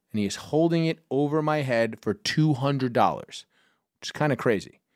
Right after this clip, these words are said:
If you were a dumb retard like me, how would you get revenge? I was thinking, mobilize podcast fans to spam him with garbage,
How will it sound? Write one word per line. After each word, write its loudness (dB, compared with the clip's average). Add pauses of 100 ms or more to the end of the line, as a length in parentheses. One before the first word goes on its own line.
(520)
If 2
you 0
were 2
a 4
dumb 0
retard 2
like -2
me, -4
how 2
would 4
you 0
get 2
revenge? -4 (100)
I 2
was 0
thinking, -6 (680)
mobilize 0
podcast 0
fans -4
to -8
spam 0
him -4 (380)
with -2
garbage, 0